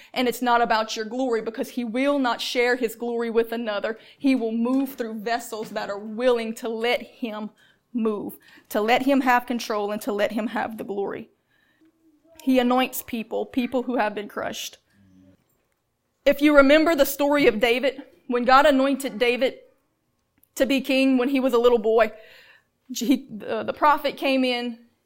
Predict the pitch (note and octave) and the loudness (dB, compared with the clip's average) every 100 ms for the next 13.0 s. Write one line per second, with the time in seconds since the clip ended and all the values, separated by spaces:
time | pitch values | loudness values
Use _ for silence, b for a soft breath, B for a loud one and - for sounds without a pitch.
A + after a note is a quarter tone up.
0 | _ - C4+ B3+ C4+ C#4 C4 A#3 B3 B3+ | _ -4 -2 -2 4 6 6 4 2 2
1 | - C4 C4 A3+ B3 B3 A#3+ A#3+ A#3+ - | 0 -4 -2 0 2 4 6 4 2 0
2 | D4 B3 G#3+ B3+ B3+ C4 A#3 B3 A3+ A3+ | 0 0 2 2 2 0 2 4 4 2
3 | B3 A3 - D#4 G#3 - - - _ _ | -2 -4 -2 -2 -2 -8 -14 -18 _ _
4 | _ _ _ _ _ _ _ - B3 A#3 | _ _ _ _ _ _ _ -4 -2 -2
5 | A3+ - - C4 C#4+ B3+ G#3 A3+ G#3+ _ | -4 -10 -6 -2 2 0 -2 -8 -10 _
6 | _ _ _ - B3 D4 D4+ C#4 B3 A3+ | _ _ _ -8 -2 0 0 0 2 2
7 | A3 - B3 G#3 - C4 A#3 - - A#3+ | 2 0 -4 -4 -2 0 2 0 -6 -6
8 | G#3+ G#3 B3 G3 - - B3 A3+ A#3 A3+ | -6 -4 -4 -4 -8 -8 -2 0 0 -2
9 | A#3+ G#3+ C#4+ B3+ - G#3 b b _ A#3 | -4 -2 -2 -2 -4 -14 b b _ -4
10 | A3+ C4 C4 B3+ B3 A#3+ A#3 A#3+ - A3 | 2 4 4 2 0 -6 -8 -10 -10 -12
11 | - A3+ G#3 G#3 - A3+ A3+ A3 A3+ G#3+ | -10 -6 -6 -6 -6 0 2 2 0 -2
12 | G#3 G#3 G3+ - G#3+ A#3+ C4 B3+ C#4+ | -6 -6 -8 -8 -8 -4 -2 -2 -4